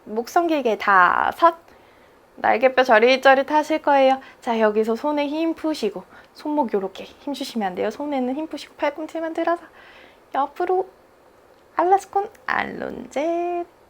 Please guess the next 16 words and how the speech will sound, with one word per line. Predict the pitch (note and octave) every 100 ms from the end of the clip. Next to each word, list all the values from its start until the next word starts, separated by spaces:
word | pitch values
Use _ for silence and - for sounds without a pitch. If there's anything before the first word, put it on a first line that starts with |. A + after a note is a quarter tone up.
| _
다운까지. | C#4 A#3 A3 - - - - - - - - -
어. | G3+ _ _ _ _ _ - - - - _ _ _ _
폴드브라 | G4+ G#4 G#4+ G#4 F#4 F4+
쓰시기 | F#4 G4+ G#4 G4+ F#4
전에 | D#4 C4+ C#4 D4 -
힘 | - E4+ F4
조금 | E4 D#4+ F#4 _ F4+ D#4+
느낌 | A#3+ A#3 D4 B3
느끼시다가 | G#3 - D4+ D#4 D#4 C#4+ C#4+ D4 C#4+
폴드브라 | D#4+ D#4 E4 D4+ C#4+
공부하셔도 | C#4+ G#3 G3 A#3+ D#4 F4+ F4
되고, | C4+ F#3 F3 D4+ A#3 - - -
어, | - -
그게 | - B3+
아니라 | A#3+ A#3 A#3
"나는 | A3+ F#3+ F#3+ G#3